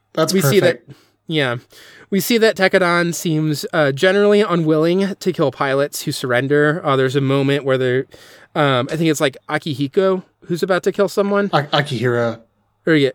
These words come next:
Speaker 1: Yeah.
Speaker 2: Is it Akihiro?
Speaker 1: I think so.
Speaker 2: Okay. Uh, it's, like, about to kill someone, and the guy's like, "I surrender." And then it's like, "Oh, you know, I wanted to get the kill."
Speaker 1: Yeah.
Speaker 2: Um, uh, but despite this,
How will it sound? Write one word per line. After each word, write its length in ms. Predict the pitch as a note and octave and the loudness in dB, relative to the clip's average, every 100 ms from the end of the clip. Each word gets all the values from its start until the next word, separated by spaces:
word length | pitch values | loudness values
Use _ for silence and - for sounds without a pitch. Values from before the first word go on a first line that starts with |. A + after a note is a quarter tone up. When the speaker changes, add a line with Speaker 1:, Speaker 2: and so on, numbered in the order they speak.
| _ _ _ _ | _ _ _ _
Speaker 1:
Yeah. 220 | C3+ A#2+ | -6 -4
Speaker 2:
Is 80 | G3 | -2
it 60 | A#3 | -2
Akihiro? 540 | G#3+ A#3 G#3 A3+ A3+ - - _ - | -2 -2 0 0 0 -6 -18 _ -14
Speaker 1:
I 80 | B2 | -10
think 180 | C3 A#2 | -8 -6
so. 260 | A2+ A2 - - _ _ _ - | -6 -8 -12 -20 _ _ _ -6
Speaker 2:
Okay. 200 | D3+ A#2 A2 - - - - | -4 -4 -8 -16 -20 -10 2
Uh, 220 | F#3+ E3 | 4 4
it's, 100 | D#3 | 2
like, 120 | G3 | 0
about 200 | F3 E3 | 2 0
to 60 | D#3 | 0
kill 140 | D3+ | -4
someone, 220 | C#3 D#3 D3 | -2 -2 0
and 120 | C#3+ | 0
the 60 | |
guy's 180 | D3 D3 | 0 -2
like, 120 | E3+ A#3+ | -4 -2
"I 100 | B3 | -2
surrender." 540 | C#4+ C4+ B3+ G#3+ D#3+ | 0 0 0 2 2
And 100 | D3+ | 2
then 80 | C#3 | -2
it's 100 | C3 | -4
like, 140 | C#3+ | -2
"Oh, 580 | D3+ D#3 C#3 C3+ B2 A2+ - | 0 2 2 -2 -4 -8 -12
you 80 | E3 D#3 | -4 0
know, 60 | D3 | 0
I 60 | |
wanted 200 | D#3 D#3 | 0 0
to 80 | D3 | 0
get 140 | D3 - | -2 -2
the 80 | |
kill." 320 | D3 B2+ A2+ - - - - - | -4 -4 -4 -10 -20 -20 -20 -10
Speaker 1:
Yeah. 400 | F3+ D#3 D3 B2 | -2 0 0 -2
Speaker 2:
Um, 200 | A2 A2 - _ _ _ _ _ _ _ _ _ _ - - | -6 -10 -16 _ _ _ _ _ _ _ _ _ _ -20 -8
uh, 240 | G#3+ E3+ C#3+ | 0 2 2
but 140 | - | 0
despite 380 | F#3+ - B3+ A3+ | 0 2 2 2
this, 380 | F#3 E3+ - | 0 0 -4